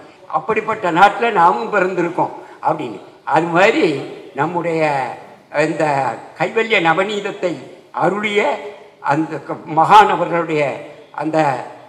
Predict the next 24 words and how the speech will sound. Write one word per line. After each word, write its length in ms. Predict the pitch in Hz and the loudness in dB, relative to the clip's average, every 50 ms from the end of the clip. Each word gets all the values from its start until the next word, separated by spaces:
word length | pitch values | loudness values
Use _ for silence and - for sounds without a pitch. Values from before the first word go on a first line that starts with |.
| - - - | -20 -16 -10
ஜென்மபூமியிலே 840 | 320 320 196 - 214 196 180 185 180 180 185 185 185 196 214 240 226 175 - - - - - - - - | -8 -6 -2 0 0 0 2 0 -2 -2 -2 -4 -2 0 0 0 0 0 -4 -6 -14 -16 -18 -14 -6 -4
அடியேனும் 480 | 135 147 160 175 185 196 196 208 196 175 | -2 -2 0 2 2 2 2 2 -2 -4
பிறந்திருக்கிறேன் 880 | 175 170 180 185 180 185 175 - - 180 175 180 170 - - - - - - | -4 -4 -4 -4 -6 -6 -6 -6 -4 -4 -2 -2 -4 -4 -8 -14 -18 -12 -8
என்று 280 | 143 151 160 156 156 - | -6 -6 -4 -6 -6 -6
சொல்லும் 260 | - 156 160 175 175 175 | -4 -2 -2 -2 -2 -2
பொழுது, 420 | 180 185 - 220 269 - - 180 - - - - - | -4 -4 -4 -6 -8 -8 -10 -12 -14 -20 -20 -20 -8
நான் 460 | - 147 160 170 165 - - - - - | 0 4 6 6 6 6 2 -2 -4 -4
நம்முடைய 400 | 165 156 156 170 165 160 156 147 | -2 -2 0 0 0 2 0 0
சுவாமிகள் 480 | - - 165 175 180 202 196 180 175 | 2 4 4 6 6 6 4 4 6
அவர்கள் 300 | 180 165 170 165 170 165 | 6 6 6 4 2 0
அங்கே 180 | 151 143 151 156 | 0 0 0 -2
விஜயம் 420 | 147 151 143 190 190 190 185 180 | -2 -2 0 2 4 4 4 2
செய்த 220 | - 156 160 156 165 | 0 -2 -2 -2 -2
பொழுது, 540 | 160 175 185 208 214 208 175 - - - - - - | -2 -2 -2 -2 -4 -6 -8 -10 -12 -16 -16 -8 -4
"என்ன 260 | 160 175 208 220 208 | -4 0 2 2 2
தலைப்பிலே 560 | - - 165 170 185 180 180 - - 180 175 | 2 4 2 2 2 2 0 0 2 2 2
பேசுகிறீர்கள்?" 840 | 170 - 170 170 165 175 160 131 160 165 170 160 143 165 160 156 - - - - - - | 4 6 4 4 4 2 0 0 0 0 0 0 0 0 0 0 -2 -6 -14 -16 -12 -8
என்று 200 | - 160 156 165 | -6 -6 -4 -4
கேட்டார்கள். 640 | 156 165 160 160 - 170 156 147 151 180 196 196 - - - - - - | -2 -2 -2 0 4 4 4 4 4 2 0 -2 -4 -8 -14 -14 -4 0
அப்பொழுது 460 | 143 143 - 156 160 160 156 156 151 | 0 2 2 2 2 4 4 4 4
அவரிடத்திலே 720 | 143 156 160 160 160 165 180 180 - 185 185 185 165 - | 4 2 0 0 -2 -2 -4 -4 -4 -2 -2 -2 -2 -4
சொன்னது, 580 | 156 151 156 165 165 165 160 202 208 196 - - - - - - - - - | -6 -6 -4 -2 -2 0 2 2 2 2 0 -4 -8 -10 -10 -10 -12 -16 -4
"வாழ்ந்த 500 | - 143 156 180 190 190 190 190 185 190 | 4 6 8 8 8 8 6 4 4 4
ஊரில், 720 | 175 156 147 156 160 156 156 131 - - - - - - | 4 4 6 6 6 6 4 0 -2 -8 -12 -16 -20 -20